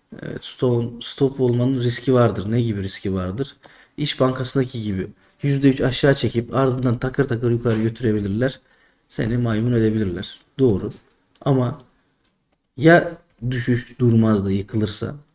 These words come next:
Önemli olan yıkım yaşamamak. Gerekirse yukarıdan tekrar alırsın ama yıkım yaşamazsın.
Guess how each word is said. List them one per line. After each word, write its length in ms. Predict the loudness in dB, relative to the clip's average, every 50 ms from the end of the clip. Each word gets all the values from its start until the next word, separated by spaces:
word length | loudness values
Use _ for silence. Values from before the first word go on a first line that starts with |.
| _ _ -10 -6 -2
Önemli 340 | 0 2 2 2 2 2 2
olan 160 | 0 0 0
yıkım 440 | 0 0 0 -2 -2 -2 0 0 0
yaşamamak. 500 | 0 0 0 -2 0 0 -2 -2 -4 -8 -12 _ _ -20 _ _ _ _ _ _ _ _ _ _ _ _ _
Gerekirse 460 | 0 2 2 2 2 0 -4 -2 -2
yukarıdan 480 | -2 -2 0 0 -2 -2 0 -2 -4 -2
tekrar 280 | -2 -6 -4 -4 -2 -2
alırsın 480 | -2 -4 -6 -10 -10 -8 -8 -8 -10 -12 _ _ _ _
ama 300 | -4 -2 -2 -2 -2 -6 -8
yıkım 340 | -10 -10 -8 -6 -6 -4 -4
yaşamazsın. 600 | -4 -6 -6 -6 -4 -4 -6 -6 -10 -14 -16